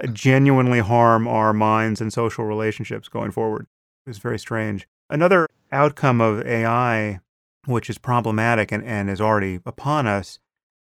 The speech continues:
is the way in which automation and job replacement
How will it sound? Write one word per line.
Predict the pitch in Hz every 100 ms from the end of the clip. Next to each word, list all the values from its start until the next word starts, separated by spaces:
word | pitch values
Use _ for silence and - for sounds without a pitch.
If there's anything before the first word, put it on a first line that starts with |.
| -
is | 120 113
the | 127
way | 113 123 123
in | 113
which | 110 104 - - _ _ _ _ _ 135
automation | 131 120 117 120 110 120 110 110 113
and | 117 104 101 98 95 - _ _ -
job | 117 107 110
replacement | 107 - 117 117 - 113 98 85